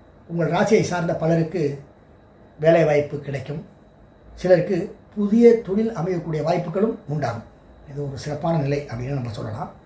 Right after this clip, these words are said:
அதே போன்று சனீஸ்வர பகவான் குருவின் நட்சத்திரத்தில் இருந்து கொண்டு உங்கள் ராசிக்கு ஒன்பதாம் பாவமாகிய தனுசு ராசியும் பார்க்க போகிறார். இது ஒரு சிறப்பான நிலை.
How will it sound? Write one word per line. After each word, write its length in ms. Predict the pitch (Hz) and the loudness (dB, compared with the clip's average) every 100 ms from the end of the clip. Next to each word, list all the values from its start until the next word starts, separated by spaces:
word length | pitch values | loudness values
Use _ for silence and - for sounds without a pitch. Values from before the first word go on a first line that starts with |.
| - - - - - - - | -20 -20 -20 -20 -20 -20 -12
அதே 220 | 135 165 | -2 0
போன்று 460 | 156 147 147 143 - - - - - - | 0 -2 -4 -6 -8 -14 -20 -20 -20 -10
சனீஸ்வர 340 | 165 196 175 156 | -4 -2 0 2
பகவான் 440 | 151 151 160 151 - 131 | 2 2 2 0 -8 -4
குருவின் 280 | 175 214 | 2 2
நட்சத்திரத்தில் 540 | 170 156 180 170 151 160 | 2 0 -2 -4 -4 -4
இருந்து 240 | 156 160 | -2 -2
கொண்டு 420 | 147 147 156 - - - | -2 -4 -4 -6 -8 -8
உங்கள் 200 | 160 151 | -4 -2
ராசிக்கு 640 | 175 190 190 - 196 165 - - - - - - - - - - - - - | -2 -2 -2 -4 -4 -4 -8 -20 -20 -20 -20 -20 -20 -20 -20 -20 -20 -20 -12
ஒன்பதாம் 580 | 160 208 220 220 208 190 | -4 2 6 6 6 4
பாவமாகிய 760 | 170 180 175 170 160 190 156 147 - - - | 6 6 4 0 -2 0 -2 -2 -8 -20 -12
தனுசு 280 | 165 196 208 | -10 -4 0
ராசியும் 360 | 208 202 240 185 | 2 2 0 0
பார்க்க 240 | 151 151 | -2 -4
போகிறார். 340 | 135 127 110 - - - - - - - - - - | -6 -10 -12 -16 -20 -20 -20 -20 -20 -20 -20 -20 -8
இது 120 | 220 | -2
ஒரு 100 | 254 | 0
சிறப்பான 360 | 165 170 - 160 | 0 -4 -2 -2
நிலை. 180 | 127 | -2